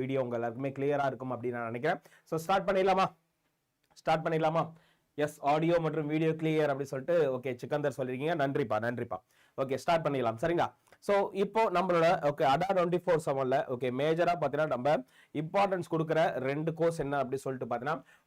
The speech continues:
ஒண்ணு பார்த்தீங்கன்னா நம்மளோட டி என் யு எஸ் ஆர் பி தரப்புல இருந்து வெளிவந்த, ஓகே, எஸ் ஐ, ஓகே, அதே மாதிரி பார்த்தீங்கன்னா நம்மளோட டி என் டெட், ஓகே,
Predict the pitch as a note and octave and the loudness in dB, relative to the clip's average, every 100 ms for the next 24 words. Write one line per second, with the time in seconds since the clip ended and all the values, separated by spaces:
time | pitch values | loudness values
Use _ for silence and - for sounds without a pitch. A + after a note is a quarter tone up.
0 | C#3+ F#3+ A3 F3 C#3 D#3+ - - C3 C3+ | -6 -4 0 0 2 0 -2 -4 -6 -4
1 | D3+ D3+ - G#3+ G#3+ G#3 F3+ F3 G#3+ - | -2 -4 -6 -8 -6 -6 -4 -4 -6 -8
2 | C#3 C3+ C#3+ F3+ F3 F3 D3+ C#3 C3 C3+ | -8 -6 -4 2 2 2 -2 -2 -2 -4
3 | C3+ D3 A3+ - _ _ - C#3+ E3+ C3 | -4 -4 -6 -8 _ _ -8 -4 -4 -4
4 | C3+ B3 - C3+ C#3 C3 C3+ F3 D3 - | -6 -8 -10 -10 -6 -6 -4 -6 -6 -8
5 | _ C3+ D3+ C#3+ F3 F3+ D3+ D3 F#3 C#3+ | _ -10 -4 -2 -2 -2 -2 -2 -2 -2
6 | C3 D3 D3 - - _ _ A3+ A3+ G3+ | -2 0 0 -2 -10 _ _ -4 -2 -2
7 | D#3 D#3 D3 C#3+ - _ B2 D3 | -4 -4 -6 -8 -12 _ -12 -6